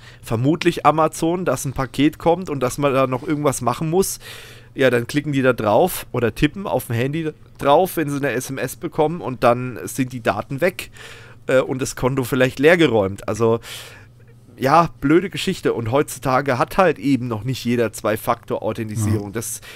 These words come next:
Speaker 1: ist so eine Geschichte, das ist immer Wunschdenken von uns I-T-Sicherheitsmenschen und I-T-Lern. Und, und selbst da gibt's Leute, die sagen, "Ich pfeif da drauf auf die Zwei-Faktor."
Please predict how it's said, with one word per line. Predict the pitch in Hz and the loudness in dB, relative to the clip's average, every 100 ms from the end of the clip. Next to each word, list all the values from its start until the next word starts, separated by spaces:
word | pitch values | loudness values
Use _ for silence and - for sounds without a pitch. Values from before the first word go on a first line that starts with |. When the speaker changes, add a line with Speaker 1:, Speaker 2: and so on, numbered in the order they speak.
| - - | -20 -4
Speaker 1:
ist | 160 - | -2 2
so | |
eine | - 156 | 2 2
Geschichte, | - 190 - 180 | -2 -4 -4 -6
das | 160 151 | -4 -4
ist | 175 165 | -4 2
immer | 147 131 | 4 6
Wunschdenken | 170 208 - 147 156 180 | 4 2 0 0 0 -6
von | 143 143 | -4 -4
uns | 143 165 - | -4 -4 -2
I-T-Sicherheitsmenschen | 143 196 208 190 165 131 120 135 139 151 160 | -2 -2 -6 -2 2 2 0 -4 -4 -4 -8
und | 143 - | -6 -4
I-T-Lern. | 127 - 185 151 160 180 - - - | -4 -4 0 4 2 0 -16 -20 -10
Und, | 135 139 160 | -6 -4 -2
und | 151 | 2
selbst | 180 185 - - | 4 4 4 4
da | 185 | 4
gibt's | 202 180 - | 2 -2 0
Leute, | 139 131 127 117 | 4 4 4 0
die | 120 127 131 123 143 135 | -2 0 0 0 -2 -4
sagen, | 113 127 135 131 | 4 6 6 2
"Ich | 120 | -4
pfeif | - 143 175 - | 2 6 6 4
da | 123 | 0
drauf | 117 98 104 - | 0 0 0 -2
auf | 107 - | -8 -8
die | 107 | -8
Zwei-Faktor." | - 113 113 113 - 113 | -4 -4 0 -2 -2 -6